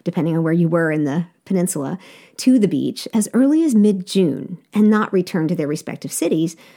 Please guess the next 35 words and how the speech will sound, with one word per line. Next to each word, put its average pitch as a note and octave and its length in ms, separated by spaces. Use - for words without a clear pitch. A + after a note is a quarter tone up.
until B3 240
mid-August, A#3 760
partially G#4 360
because C4+ 380
much A3 200
of G3+ 100
the F3+ 80
work F3 280
would F3 120
stop E3+ 340
in D3 80
the - 40
heat D#3+ 180
of D#3 80
the - 60
summer, A3 420
and G3+ 100
it F3+ 40
was F3+ 120
a F#3 60
really G#3 280
safe G#3 380
place D3+ 300
for C#3 100
us - 140
to F3+ 100
go. A3 420
Therefore, C#4+ 420
summer A3 340
quickly A#3+ 460
became D#3 380
synonymous G3 640
with D#3+ 380
the E3+ 80
beach. - 540